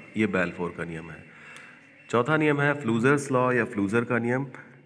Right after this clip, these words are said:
इसके अनुसार माइटोटिक स्पिंडल हमेशा कम प्रतिरोध वाली दिशा में निर्देशित रहते हैं। Means, माइटोटिक स्पिंडल उस दिशा में निर्देशित रहेगा, उस दिशा की तरफ, अ, एलोंगेट होगा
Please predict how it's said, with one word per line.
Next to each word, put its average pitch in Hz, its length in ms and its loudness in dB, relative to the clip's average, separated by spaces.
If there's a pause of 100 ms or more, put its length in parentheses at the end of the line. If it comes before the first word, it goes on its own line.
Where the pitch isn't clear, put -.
इसके 139 260 2
अनुसार 147 540 6
माइटोटिक 123 580 4
स्पिंडल 117 480 2
हमेशा 104 560 -2
कम 120 340 0
प्रतिरोध 101 500 2
वाली 95 240 0
दिशा 87 320 -2
में 101 240 0 (340)
निर्देशित 90 520 2 (480)
रहते 92 420 0
हैं। 76 440 -10
Means, 131 360 0 (680)
माइटोटिक 120 480 2
स्पिंडल 131 500 4
उस 143 280 2
दिशा 123 280 4
में 120 120 2
निर्देशित 101 480 0
रहेगा, 90 360 -2
उस 117 140 -2
दिशा 104 240 -4
की 104 120 -8
तरफ, 98 320 -8
अ, - 20 -8 (680)
एलोंगेट 95 420 2
होगा 101 360 0